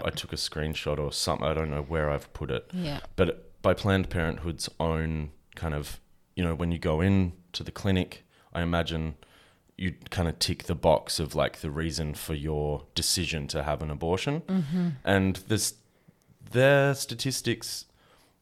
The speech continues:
Speaker 1: it was, like, something like over ninety percent were, gave no reason.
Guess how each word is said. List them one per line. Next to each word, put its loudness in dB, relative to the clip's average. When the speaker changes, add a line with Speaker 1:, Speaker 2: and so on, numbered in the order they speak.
Speaker 1:
it 2
was, 4
like, 8
something 4
like 4
over 2
ninety 2
percent -4
were, 0
gave 4
no 2
reason. 0